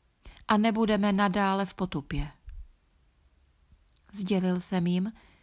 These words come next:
jak dobrotivá ruka mého Boha byla nade mnou,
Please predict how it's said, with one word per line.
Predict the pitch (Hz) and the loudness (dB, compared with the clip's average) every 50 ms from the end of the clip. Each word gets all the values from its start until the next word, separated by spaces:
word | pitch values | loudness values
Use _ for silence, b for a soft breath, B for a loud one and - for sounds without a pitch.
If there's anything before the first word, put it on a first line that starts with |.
| B B B B B | B B B B B
jak | 220 214 202 196 - 202 | 2 2 2 2 0 0
dobrotivá | 202 220 190 220 226 220 - - 190 180 180 180 175 175 175 175 | 0 0 2 2 2 0 0 0 -2 0 0 0 0 2 2 2
ruka | 185 202 202 - - 190 190 | 0 0 -2 -2 -2 -2 -2
mého | 190 190 196 196 180 180 190 175 | 0 0 0 0 0 -2 -2 -2
Boha | 165 185 190 180 180 190 196 196 208 b b b b b b b b | 0 0 0 0 0 0 -2 -4 -6 b b b b b b b b
byla | - 196 214 202 202 202 | -2 0 0 2 2 0
nade | 196 202 190 190 196 | 0 0 0 0 0
mnou, | 196 190 185 190 185 185 190 196 202 | 0 0 0 0 0 -2 -2 -4 -6